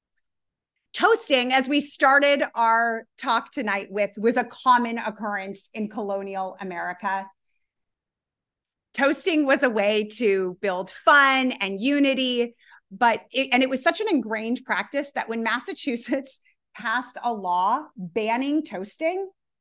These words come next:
in an effort to limit consumption, so, um,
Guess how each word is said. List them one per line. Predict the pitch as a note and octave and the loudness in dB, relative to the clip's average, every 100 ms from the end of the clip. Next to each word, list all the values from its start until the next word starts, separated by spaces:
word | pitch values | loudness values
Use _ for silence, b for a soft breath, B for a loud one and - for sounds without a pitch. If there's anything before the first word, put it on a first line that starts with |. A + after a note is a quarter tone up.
| - | -6
in | B3 B3 A#3+ | -2 -2 0
an | A3 | 0
effort | G#3+ A3 B3+ | 2 0 -4
to | - | -4
limit | A3+ A3 A3+ - | -2 0 -2 -4
consumption, | - G#3 G3+ F3+ - C4 D#4 | -6 -4 -4 -4 -4 0 0
so, | C4+ A#3+ G3 F#3+ _ b b b | 0 -2 -2 -4 _ b b b
um, | G#3+ F#3+ | -2 -2